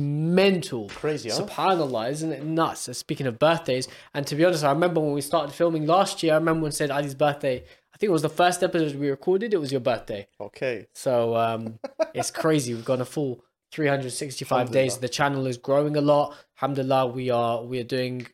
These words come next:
Speaker 1: um, more and more stuff with your support, guys, and we're also launching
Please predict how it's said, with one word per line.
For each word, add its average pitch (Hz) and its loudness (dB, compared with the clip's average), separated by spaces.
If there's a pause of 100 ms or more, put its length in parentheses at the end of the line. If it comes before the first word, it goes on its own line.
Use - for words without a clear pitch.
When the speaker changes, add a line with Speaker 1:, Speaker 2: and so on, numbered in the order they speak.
Speaker 1:
um, 113 -6 (460)
more 151 4
and 147 2
more 135 4
stuff - -2
with 135 -2
your 139 -2
support, 131 -6
guys, 139 0
and 131 -6
we're 131 -2
also 139 -2
launching 135 -2